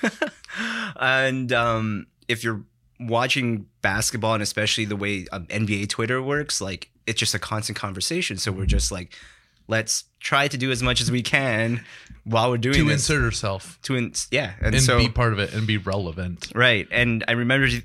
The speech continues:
Speaker 1: the original plan was that I would just kinda manage in the background as it was going on. But
Speaker 2: Okay.
Speaker 1: first episode, they're like, "Well, we have to tell people to follow us. Uh, Jerome, go sit in that chair right there." <laughs> So I went to go sit there,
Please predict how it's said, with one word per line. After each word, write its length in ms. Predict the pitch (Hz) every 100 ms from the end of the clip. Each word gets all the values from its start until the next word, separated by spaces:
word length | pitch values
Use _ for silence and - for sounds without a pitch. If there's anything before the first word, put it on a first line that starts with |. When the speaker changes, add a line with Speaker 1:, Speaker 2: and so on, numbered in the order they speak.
| -
Speaker 1:
the 160 | 113 110
original 380 | 117 120 123 104
plan 320 | 110 107 104
was 280 | 104 101 95
that 180 | 98
I 80 | 98
would 100 | 98
just 180 | 98 -
kinda 160 | 104 95
manage 360 | 98 101 101
in 60 | 98
the 60 |
background 400 | 92 92 - 101 90
as 200 | 95 101
it 40 |
was 160 | 92 92
going 220 | 95 92
on. 260 | 113 123 98
But 120 | 92
Speaker 2:
Okay. 100 | 107 -
Speaker 1:
first 280 | 113 104 -
episode, 640 | 127 123 - 98 101 101 - - - -
they're 120 | 117
like, 320 | 113 107 - - - _
"Well, 140 | 127 135
we 120 | 131
have 180 | 147 147
to 120 | 123
tell 220 | - 135
people 240 | 139 123 120
to 100 | 107
follow 320 | 139 151 113
us. 260 | 110 - - -
Uh, 140 | 107
Jerome, 280 | 104 123 113
go 180 | 104 117
sit 160 | - 135
in 60 | 127
that 100 | 131
chair 260 | - 151 160
right 240 | 147 147 -
there." 240 | 151 - -
<laughs> 40 | - - -
So 120 | - 127
I 60 |
went 120 | 143 127
to 40 |
go 100 | 131
sit 320 | 117 196 214
there, 320 | 123 120 139